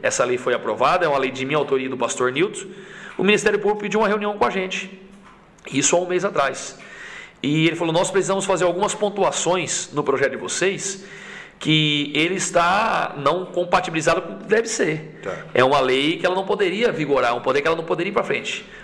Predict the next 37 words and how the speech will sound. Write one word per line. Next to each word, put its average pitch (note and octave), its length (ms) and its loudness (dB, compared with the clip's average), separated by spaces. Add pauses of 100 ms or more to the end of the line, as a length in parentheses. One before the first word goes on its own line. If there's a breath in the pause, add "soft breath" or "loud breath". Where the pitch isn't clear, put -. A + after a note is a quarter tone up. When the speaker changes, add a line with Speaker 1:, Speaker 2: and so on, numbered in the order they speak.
(180 loud breath)
Speaker 1:
Nós - 120 6
falamos, D#3+ 280 0
"O G#3 60 -2
porquê, G3 360 0
doutor?" - 340 -6 (440 loud breath)
Falou, F#3 180 6
"Porque F#3 240 2
a G#3+ 40 4
lei G#3+ 120 2
de F#3 80 -6
vocês G3 360 0
só G3+ 120 0
contempla C#3 720 -2 (300 loud breath)
pessoas D#3 600 4
em C#3+ 200 -2
extrema C#3 380 0
vulnerabilidade B2 920 0 (280 loud breath)
ou F#3 140 6
pessoas F#3+ 400 2
que - 60 -8
estejam A3 200 0
em G#3+ 40 -2
situação A3 340 0
de A#3 60 -4
rua." D#3 440 0
Speaker 2:
Tá. E2+ 260 -6 (140)
Speaker 1:
Ele - 140 6
falou, F3+ 180 2
"Horas, D3 640 2 (260 loud breath)
o - 120 2
filho C4 200 2
do F#3 80 2
rico G3 200 0
também D3+ 220 0
não D3 100 -2
usa C3 180 0
droga?" C3 380 0